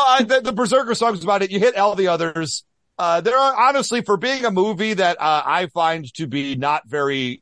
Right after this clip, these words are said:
good, uh, on rewatches later, there are plenty of one-line zingers that did make me smile in the moment. I will say that.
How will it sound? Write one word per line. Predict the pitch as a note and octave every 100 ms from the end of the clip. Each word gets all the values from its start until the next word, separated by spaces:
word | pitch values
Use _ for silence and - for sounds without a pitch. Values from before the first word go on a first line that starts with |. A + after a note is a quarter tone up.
| _ G#2+
good, | E3+ F3 F3 F3+ - _ _
uh, | C#3+ C#3 C3+ C3+
on | C#3+
rewatches | C#3+ D#3+ G#3 F#3 F3+ - D#3+
later, | E3 F#3 G3 F#3+ - -
there | G#3+ F#3
are | G3 G#3+
plenty | - G3 A3 A3 - A3
of | F#3
one-line | D#3 F3+ G3+ F#3+ F3 F#3 F3+
zingers | B2 D3+ F3+ E3 C3 A#2+ - - _
that | D#3+ E3+ A#2+
did | F3 F3 D3+ - -
make | D#3 D3
me | D#3
smile | - D3+ C#3 C#3
in | B2+
the | B2
moment. | B2 A2 G2+ -
I | A#2+ C3
will | C3 C3+
say | - C3
that. | A2 G2 F#2